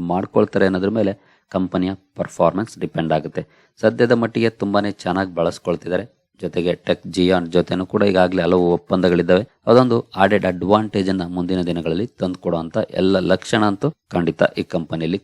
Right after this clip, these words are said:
ಕಾಣ್ತಾ ಇದೆ. ನಂತರ ಈ ಕಂಪನಿಯ ನಂಬರ್ಸ್ ಕಡೆ ಬಂದ್ರೆ, ಕಂಪನಿಯ ಬ್ಯಾಲೆನ್ಸ್ ಶೀಟ್ ಯಾವ ರೀತಿ ಇದೆ ಅಂತ,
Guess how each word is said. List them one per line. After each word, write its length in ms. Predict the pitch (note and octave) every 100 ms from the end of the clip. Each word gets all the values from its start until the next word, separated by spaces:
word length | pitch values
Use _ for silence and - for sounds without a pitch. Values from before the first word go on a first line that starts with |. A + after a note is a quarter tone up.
| -
ಕಾಣ್ತಾ 340 | E2 E2 D#2+ D#2
ಇದೆ. 100 | E2+ - _ _ _ _ A2+
ನಂತರ 200 | A#2 A#2+ A#2
ಈ 40 | G#2
ಕಂಪನಿಯ 360 | G2 A2 G#2+ G#2+ - G2+
ನಂಬರ್ಸ್ 360 | A#2+ A#2 A2 -
ಕಡೆ 100 | G2+ F#2+
ಬಂದ್ರೆ, 220 | G#2+ G2 A2 - - -
ಕಂಪನಿಯ 280 | A#2 A2 A2+ G2
ಬ್ಯಾಲೆನ್ಸ್ 320 | E2+ F#2+ G2 G2+
ಶೀಟ್ 160 | F2
ಯಾವ 80 | F2+ F2+
ರೀತಿ 140 | - F#2
ಇದೆ 80 | G2
ಅಂತ, 120 | G2